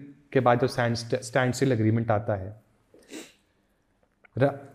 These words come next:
राधा राजन has written a book on, uh, dilemma of accession, where she actually managed to pull out, through her archival research, on a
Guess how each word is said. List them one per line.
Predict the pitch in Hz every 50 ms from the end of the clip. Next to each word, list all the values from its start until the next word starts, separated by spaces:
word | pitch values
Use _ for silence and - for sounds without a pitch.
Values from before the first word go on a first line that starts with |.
| - - 160
राधा | 139 143 135 139 135 156 165 165 160 160 151 147 147 - 143 139 127
राजन | 123 123 123 127 127 135 127 117 113 107 107 110 120
has | 123 117
written | 107 117 113 131 131
a | 135 123
book | 113 113 113 107 110 - 123
on, | 113 113 113 113 113
uh, | 113 113 117 113 110 110
dilemma | 117 120 120 113 113 113
of | 117 113 113
accession, | 104 98 - - 101 - 110 107 101 98 - _ _ _ -
where | 120 117 117 123 123
she | 117 - - 135 127 127 127 123 - 120 120
actually | - - - - 135 135 139 139 135 135 127
managed | 113 117 120 120 117 -
to | 135 117 113 135
pull | 131 131
out, | 120 117 143 208 - - - - - - _ _ _ _ _ _ _ _ _ _ _ _ _ _ - -
through | 110 117 120 110
her | 120 127 123 120 117
archival | - 117 113 110 117 113 113
research, | 113 107 110 117 117 156 202 - - - - - - _ _ _ _ _ _ _ -
on | 127 135 151
a | 156